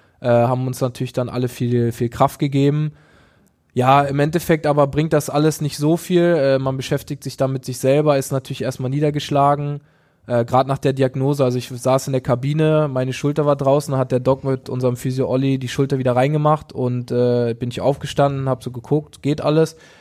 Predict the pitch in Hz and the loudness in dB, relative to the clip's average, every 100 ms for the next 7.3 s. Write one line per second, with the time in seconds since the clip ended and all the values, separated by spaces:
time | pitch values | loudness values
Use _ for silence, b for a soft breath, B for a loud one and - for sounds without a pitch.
0 | B B 127 147 151 160 143 135 143 190 | B B 4 6 4 4 4 6 6 4
1 | 202 - 139 123 135 139 - 135 - - | 0 0 2 2 0 -2 0 0 0 0
2 | 135 139 - 127 123 120 117 - 139 151 | -2 -2 -4 -2 0 0 -4 -4 0 0
3 | - 127 127 127 117 135 - 139 131 131 | -2 -4 -2 0 0 0 -2 -2 0 0
4 | 127 143 147 - 151 143 139 139 127 135 | 0 0 0 0 0 2 2 2 -2 -4
5 | 135 135 131 127 127 - 143 151 151 151 | -6 -2 0 0 -2 0 0 0 0 0
6 | 156 165 151 151 151 160 127 120 - 135 | 0 -4 -2 0 -2 -2 -2 -2 -2 -2
7 | 143 147 156 | 2 2 0